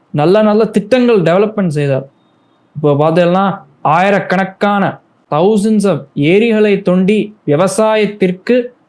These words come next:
வசதி செய்தார். அதனால பிசினஸஸ்லாம் பணம் பண்ணும்போதே அதை ரீஇன்வெஸ்ட் பண்ணி,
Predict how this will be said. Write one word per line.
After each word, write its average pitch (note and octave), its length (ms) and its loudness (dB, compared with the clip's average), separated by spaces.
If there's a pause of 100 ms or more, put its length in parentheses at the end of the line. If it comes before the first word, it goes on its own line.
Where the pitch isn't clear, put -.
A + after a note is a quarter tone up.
(180)
வசதி A3 340 0
செய்தார். D#3 500 0 (840)
அதனால F3 640 0 (840)
பிசினஸஸ்லாம் G#3+ 800 0
பணம் G#3 300 0
பண்ணும்போதே F#3+ 640 -2
அதை D3 200 -2
ரீஇன்வெஸ்ட் G#3+ 720 0
பண்ணி, G3 420 -2